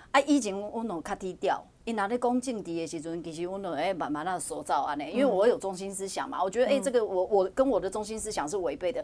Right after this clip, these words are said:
Speaker 2: 嗯。
Speaker 1: 在不舒服的环境，我觉得跟你们讨论也没用啊。
Speaker 2: 嗯。
Speaker 1: 你们那群真的就像，
Speaker 2: 嗯。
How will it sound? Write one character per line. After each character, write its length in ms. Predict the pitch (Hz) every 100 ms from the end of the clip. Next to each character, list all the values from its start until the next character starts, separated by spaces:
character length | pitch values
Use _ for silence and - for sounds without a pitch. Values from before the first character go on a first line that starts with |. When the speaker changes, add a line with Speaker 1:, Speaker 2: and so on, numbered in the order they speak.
| -
Speaker 2:
嗯。 220 | 226 196 185
Speaker 1:
在 100 | 294
不 160 | 294
舒 220 | 320 294 277
服 180 | 190
的 80 | 185
环 200 | 180 170
境， 160 | 185 190
我 120 | 151
觉 100 | 170
得 80 | 185
跟 160 | 214
你 40 | 214
们 140 | 160
讨 160 | 156 139
论 140 | 160
也 60 | 143
没 200 | 127 151
用 200 | 170 139
啊。 120 | 139
Speaker 2:
嗯。 40 |
Speaker 1:
你 60 | 170
们 120 | 175
那 80 | 202
群 200 | 208 190
真 140 | 190 190
的 100 | 170
就 160 | 190
像， 240 | 180 185
Speaker 2:
嗯。 80 | 190